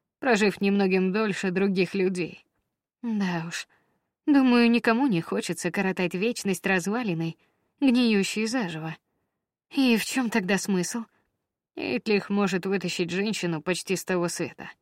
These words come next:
Когда ты совершаешь его, она будто рождается заново. Эйтлих исцеляет любое проклятие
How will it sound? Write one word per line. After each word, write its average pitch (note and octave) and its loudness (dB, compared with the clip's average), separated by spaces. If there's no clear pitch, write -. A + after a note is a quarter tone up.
Когда G#3+ -2
ты G3 -2
совершаешь F#3 0
его, C#3+ -6
она E3+ -2
будто F#3 -2
рождается F3 -2
заново. F#3 -6
Эйтлих G#3 -2
исцеляет G3 0
любое G3+ 2
проклятие G#3+ -2